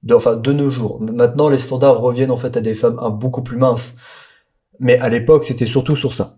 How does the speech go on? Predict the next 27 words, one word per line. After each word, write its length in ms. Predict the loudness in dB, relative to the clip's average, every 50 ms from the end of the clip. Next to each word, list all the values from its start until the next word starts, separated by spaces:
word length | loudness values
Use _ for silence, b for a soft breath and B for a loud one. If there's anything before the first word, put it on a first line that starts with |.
| _ -6
D'accord ? 360 | -4 0 2 2 2 2 2 2
Mais 160 | 4 6 6
maintenant, 280 | 6 6 6 6 6
les 100 | 6 6
femmes 260 | 4 4 4 4 4 2
rondes 240 | 2 0 0 0
comme 160 | -2 -4 -4 -2
ça, 180 | 0 2 2
je 100 | 2 0
peux 80 | -2 -4
vous 200 | -2 0 0 2
assurer 420 | 2 0 0 0 4 4 4 4
que, 200 | 2 0 -2 0
euh, 840 | 4 6 6 6 6 6 6 4 4 4 2 0 -2 -2 -4 -4 -6 -10 -16 _ _ _ _ _ _ _ _ _ _ _ _ _ _ _ _ -20 -20 -8 0
il 60 | 2
y 40 | 2
a 40 | 2
plus, 260 | 2 0 2 4 4
en 120 | 4 4
fait, 320 | 4 2 2 2 0 -2 0
euh, 240 | 2 2 2 2 0
c'est 200 | -4 -4 -4 -4
plus 160 | -2 -4 -2
ce 140 | -2 -2 -2
standard, 500 | 0 0 2 4 4 4 4 2 B B B B B B B B -6
de 120 | -4 -4 0 2
un. 200 | 2 2 0